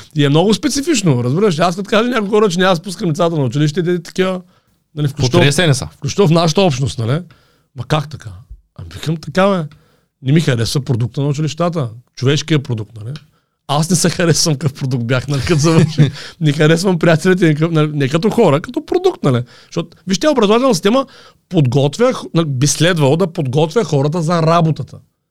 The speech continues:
Speaker 1: Това е функцията.
Speaker 2: Така е.
Speaker 1: Ти ако няма да бе-, да работиш нищо в този живот, защо трябва да ходиш на училище?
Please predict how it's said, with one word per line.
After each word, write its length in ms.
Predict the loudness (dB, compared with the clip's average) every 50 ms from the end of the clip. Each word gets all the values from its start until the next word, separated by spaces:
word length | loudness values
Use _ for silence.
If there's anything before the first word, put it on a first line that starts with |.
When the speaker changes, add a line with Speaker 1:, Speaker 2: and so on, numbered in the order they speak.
| _ _ _ _ _ _ _ _ _ _ _ _ _ _ _ _ _ _
Speaker 1:
Това 160 | -6 -2 0
е 100 | 0 0
функцията. 760 | 0 2 2 2 2 2 2 2 2 2 2 0 0 -2 -2 -6 -12 _ _ _ -12
Speaker 2:
Така 260 | -10 -10 -8 -4 -4
е. 100 | -4 -4
Speaker 1:
Ти 80 | -4 -4
ако 140 | -2 0 0
няма 280 | 2 4 4 4 4
да 80 | 4 2
бе-, 100 | 2 2
да 160 | 2 4 4
работиш 300 | 4 4 4 2 2 0
нищо 220 | -2 -2 -2 -2 -4
в 80 | -2
този 180 | 0 0 0 2
живот, 200 | 2 0 0 0
защо 220 | 0 -2 -2 -2
трябва 160 | -2 0 2
да 40 | 2
ходиш 120 | 2 2 2
на 60 | 0
училище? 320 | 0 -2 -4 -6 -8 -14